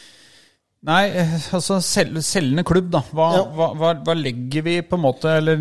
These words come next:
Speaker 1: ikke vi, men du, eller, eh, dere, eh, i det?
Speaker 2: Ja, det var litt sånn som det jeg var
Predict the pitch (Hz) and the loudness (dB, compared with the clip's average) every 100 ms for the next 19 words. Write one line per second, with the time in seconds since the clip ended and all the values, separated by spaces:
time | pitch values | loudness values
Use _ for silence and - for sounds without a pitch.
0 | 151 151 147 - 160 165 170 170 151 170 | 2 0 0 0 2 2 2 0 2 2
1 | 170 165 165 160 156 156 147 143 151 139 | 4 2 4 2 2 2 2 4 4 6
2 | 175 - 170 165 151 156 165 180 - 147 | 2 0 0 2 2 4 2 0 -6 2
3 | 156 156 - 143 160 156 156 143 123 139 | 2 0 -10 0 2 2 0 -4 -2 -2
4 | 127 131 | 0 0